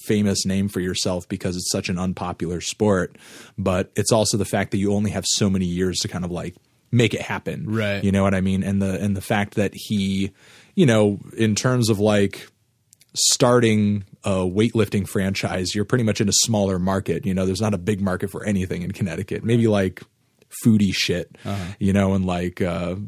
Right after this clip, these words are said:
Speaker 1: stuff like that, you know, Martha's Vineyard type
Speaker 2: Right.
Speaker 1: stuff. But I mean, in terms of, like, weightlifting and bodybuilding, it's not exactly like Connecticut is a hot spot.
Speaker 2: Uh-huh.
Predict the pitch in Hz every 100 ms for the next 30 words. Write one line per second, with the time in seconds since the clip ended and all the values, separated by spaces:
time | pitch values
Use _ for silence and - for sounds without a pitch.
0 | - - - 98 98 85 92 87 - -
1 | - 95 87 87 95 92 101 87 90 92
2 | 90 85 92 87 107 104 98 101 - _
3 | - - - 110 101 101 101 101 120 110
4 | 98 98 95 - _ _ _ 113 107 104
5 | 98 - 92 92 87 87 85 95 101 87
6 | 92 90 87 90 - 101 87 92 95 80
7 | - 90 - 92 - 82 82 82 - 85
8 | - - - - - 107 101